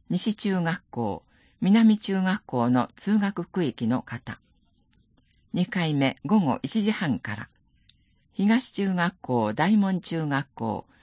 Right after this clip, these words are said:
下里中学校、中央中学校の通学区域の方です。なお、いずれも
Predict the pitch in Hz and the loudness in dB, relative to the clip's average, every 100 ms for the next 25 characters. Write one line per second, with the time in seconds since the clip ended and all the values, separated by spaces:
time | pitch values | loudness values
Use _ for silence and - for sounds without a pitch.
0 | - - - 180 208 - 180 175 - 170 | -20 -10 -2 2 2 2 -4 -6 -6 -4
1 | 147 135 - - 117 104 - - - 226 | -2 -2 -4 -6 -4 -4 -6 -8 -2 0
2 | 214 202 - 190 185 180 - 143 127 127 | 2 0 -2 -4 -2 -4 -6 -4 0 2
3 | 131 - - 185 190 185 170 - 175 127 | 0 -2 -8 -4 -2 -4 -8 -8 -6 -6
4 | - 120 - - 120 104 107 - - _ | -2 -2 -2 -8 -10 -8 -8 -12 -18 _
5 | _ _ - _ _ _ _ _ _ _ | _ _ -20 _ _ _ _ _ _ _
6 | _ - 185 156 - 165 226 202 175 165 | _ -4 0 0 -2 0 0 2 0 -2